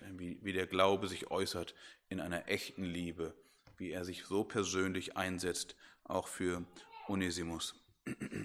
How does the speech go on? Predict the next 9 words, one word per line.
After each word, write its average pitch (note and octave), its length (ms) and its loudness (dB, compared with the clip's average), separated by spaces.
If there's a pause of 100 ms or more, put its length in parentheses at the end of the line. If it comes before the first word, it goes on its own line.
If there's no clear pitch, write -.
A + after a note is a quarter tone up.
(1600)
Es - 60 -18
gibt C#3+ 160 2
hier D#3 60 10
noch C3 120 12
ein A#2 140 4
paar A#2+ 300 10
interessante A#2+ 460 4
Details. A#2 640 6 (520)
Ähm, G2 440 0